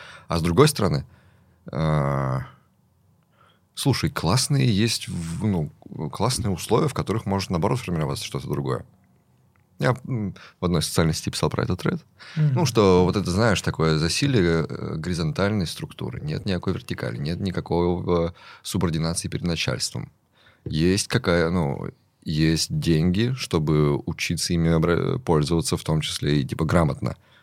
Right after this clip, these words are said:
Speaker 1: инвестировать, всё такое. А, и есть условия, в которых ты начинаешь себя ценить и не соглашаешься на плохие условия. И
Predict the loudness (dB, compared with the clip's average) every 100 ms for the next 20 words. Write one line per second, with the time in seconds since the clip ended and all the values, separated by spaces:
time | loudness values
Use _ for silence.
0 | _ -4 -2 -2 -2 0 0 0 -2 -4
1 | -2 0 0 -4 _ -20 -20 -14 -2 2
2 | 4 4 2 0 -4 -6 -8 -14 -20 -20
3 | -10 -2 2 2 2 -4 2 6 8 6
4 | 4 0 2 2 2 -2 0 2 2 0
5 | 0 0 -2 0 0 0 0 2 2 0
6 | -6 -4 0 0 2 0 -2 -2 0 0
7 | 2 0 0 0 -2 -4 -4 -4 -2 -2
8 | -2 -2 -2 -6 -14 -20 -20 -20 _ -10
9 | -4 -2 0 -2